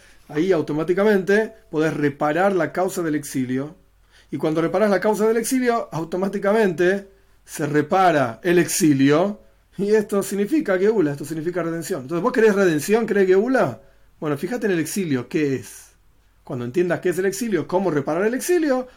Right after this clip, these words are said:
automáticamente vas a tener Geula. Esto es el ejemplo de un joile, un enfermo. Cuando la persona que está enferma sabe en qué consiste su enfermedad,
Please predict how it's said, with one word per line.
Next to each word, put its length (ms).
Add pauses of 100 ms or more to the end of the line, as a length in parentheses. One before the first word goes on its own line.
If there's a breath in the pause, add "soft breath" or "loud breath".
(120)
automáticamente 640
vas 140
a 20
tener 180
Geula. 360 (500 soft breath)
Esto 220
es 100
el 80
ejemplo 420
de 60
un 100
joile, 360
un 100
enfermo. 640 (340 soft breath)
Cuando 220
la 100
persona 280
que 60
está 120
enferma 580 (1200 loud breath)
sabe 760 (560)
en 160
qué 160
consiste 640
su 120
enfermedad, 600